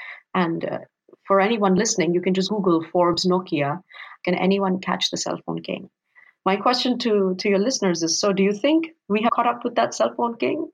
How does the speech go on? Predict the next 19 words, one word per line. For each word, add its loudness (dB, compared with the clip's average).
Twenty 0
years 2
since 0
then, 0
that -2
was 2
nineteen 0
ninety-eight. -2
We 4
all 4
know 2
about -2
the -2
rise 0
and -8
fall 0
of -6
Nokia. -6
And 2